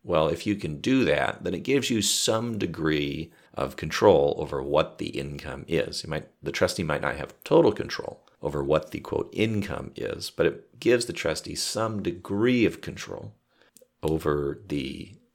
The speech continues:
income items. I don't think it's the type of thing where you'd want to be exerting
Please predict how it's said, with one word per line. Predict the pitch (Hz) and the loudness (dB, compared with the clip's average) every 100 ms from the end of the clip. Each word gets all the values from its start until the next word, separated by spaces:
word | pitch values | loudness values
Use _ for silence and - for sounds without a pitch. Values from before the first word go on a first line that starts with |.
| _ | _
income | 101 104 98 76 - | 2 2 0 -6 -6
items. | - - - - - _ _ - _ 98 | -8 -8 -12 -16 -18 _ _ -20 _ 2
I | 113 | 6
don't | 131 131 - | 6 4 0
think | 104 90 87 - _ _ _ | 2 2 2 -4 _ _ _
it's | 78 78 - | 0 0 -2
the | - | -6
type | - 95 98 | -2 -2 -2
of | - | -4
thing | - 67 67 71 - - - | -4 -4 -6 -10 -16 -20 -14
where | - 73 | -2 0
you'd | 73 | 0
want | 76 80 82 | 2 2 4
to | |
be | 78 73 | 2 0
exerting | 69 67 78 73 73 71 71 | -2 -2 0 0 -2 -6 -12